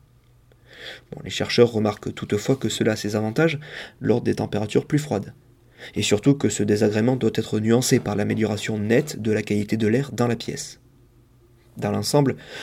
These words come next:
le projet Cuber ouvre donc de bonnes perspectives de respirer un air plus sain dans nos futurs bâtiments. Les chiffres de l'Organisation mondiale de la santé, publiés en deux mille dix-huit, rappelaient que sept millions de morts prématurées chaque année dans le monde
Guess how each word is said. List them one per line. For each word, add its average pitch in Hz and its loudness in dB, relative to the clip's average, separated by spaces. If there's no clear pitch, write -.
le 120 4
projet 117 4
Cuber 123 6
ouvre 110 0
donc 120 0
de 113 2
bonnes 120 0
perspectives 117 -2
de 101 -4
respirer 110 -4
un 110 -2
air 110 -6
plus - -4
sain 120 0
dans 101 -4
nos 98 -4
futurs 98 -8
bâtiments. 104 -2
Les 104 -2
chiffres - 2
de 101 0
l'Organisation 107 0
mondiale 107 2
de 87 -2
la 98 0
santé, 127 0
publiés 101 2
en 101 2
deux 104 0
mille 104 0
dix-huit, 110 2
rappelaient 110 2
que 147 0
sept 147 -2
millions 131 0
de 117 -2
morts 135 0
prématurées 123 0
chaque 147 4
année 135 0
dans 127 6
le 135 8
monde 127 -2